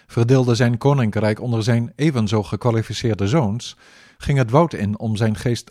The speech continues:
te richten op het ware zelf van Vasudeva en overwon zo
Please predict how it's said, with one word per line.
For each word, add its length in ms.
te 140
richten 320
op 120
het 120
ware 280
zelf 320
van 320
Vasudeva 800
en 200
overwon 480
zo 340